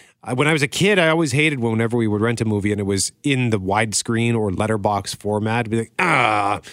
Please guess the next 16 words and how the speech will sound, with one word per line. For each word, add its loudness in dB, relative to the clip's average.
why 2
do 2
we 2
have 2
this -2
one? 0
This -2
is -4
dumb. -4
I -2
hate -4
this." -2
Like, -4
it -2
was -6
not, -2